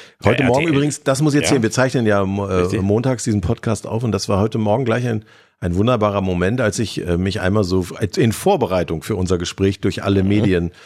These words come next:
Speaker 1: kurz durchklickte und dann natürlich, wie es meine Pflicht ist, auch bei Bild D E landete, um zu sehen, wie die den Dschungel finden. Aber da war natürlich die Top-Schlagzeile gar nicht, äh,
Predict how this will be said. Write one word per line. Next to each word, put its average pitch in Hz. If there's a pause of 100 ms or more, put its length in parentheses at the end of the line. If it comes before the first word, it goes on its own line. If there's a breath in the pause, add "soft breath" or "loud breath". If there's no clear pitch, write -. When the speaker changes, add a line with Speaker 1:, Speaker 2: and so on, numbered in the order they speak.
(300 loud breath)
Speaker 1:
kurz -
durchklickte 98
und 92
dann 92
natürlich, 98
wie 104
es 101
meine 95
Pflicht 117
ist, 95
auch 90
bei 92
Bild 101
D 95
E 90
landete, 95
um 90
zu -
sehen, 92
wie 92
die 104
den 101
Dschungel 90
finden. 110 (360 loud breath)
Aber 98
da 98
war 113
natürlich 123
die 107
Top-Schlagzeile 123
gar 107
nicht, 110
äh, 101